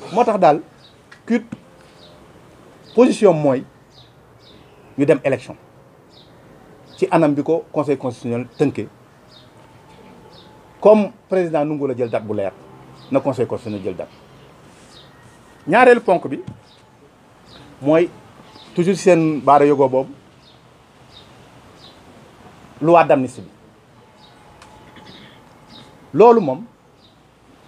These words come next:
parce que ñun aussi suñu prérogative la, suñu rôle la.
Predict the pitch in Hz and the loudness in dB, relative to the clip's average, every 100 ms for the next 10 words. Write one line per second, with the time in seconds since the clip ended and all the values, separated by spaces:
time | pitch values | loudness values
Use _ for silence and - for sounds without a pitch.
0 | - - - - - - - - - - | -20 -20 -20 -20 -20 -20 -20 -20 -20 -20
1 | - - 160 180 180 220 196 185 233 180 | -20 -14 -8 -2 2 2 2 2 0 -2
2 | 196 165 175 175 170 180 156 127 165 156 | -2 2 4 6 4 2 -4 -4 -4 -4
3 | 180 113 | -4 -4